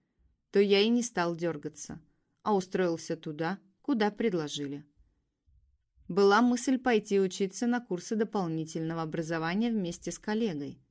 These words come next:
чтобы повысить свой профессиональный уровень. Но стало жалко денег и времени, и я не пошёл на курсы. А коллега уже сменил работу на более высокооплачиваемую. Что я сделал,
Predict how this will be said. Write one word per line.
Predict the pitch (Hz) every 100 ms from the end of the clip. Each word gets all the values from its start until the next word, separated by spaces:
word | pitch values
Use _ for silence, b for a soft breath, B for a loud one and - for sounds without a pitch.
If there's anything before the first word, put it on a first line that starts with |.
| _ _
чтобы | - - 202 180
повысить | 165 151 165 190 294 -
свой | 156 165 214
профессиональный | 285 - - 165 156 156 160 160 -
уровень. | 175 160 151 156 - _ _ _ _ _ -
Но | 208
стало | 202 - 190 185
жалко | 180 175 160 165
денег | 156 175 202 208
и | 240
времени, | 185 160 156 156 160 _ _ _ _ -
и | 190
я | 185
не | 175
пошёл | 165 165 - 196
на | 220
курсы. | 208 - 143 - - - _ _ _ _ _ _ _
А | -
коллега | 220 - 240 240
уже | 247 220 220
сменил | - 208 196 175
работу | 165 156 156 214 277
на | 262
более | 170 147 160 220 262
высокооплачиваемую. | 226 - 147 190 202 - 131 135 - 147 143 147 151 165 _ _ _ _ _ _ _ _ _ _ _ _ -
Что | - - 233
я | 196 170
сделал, | 160 151 165 156 175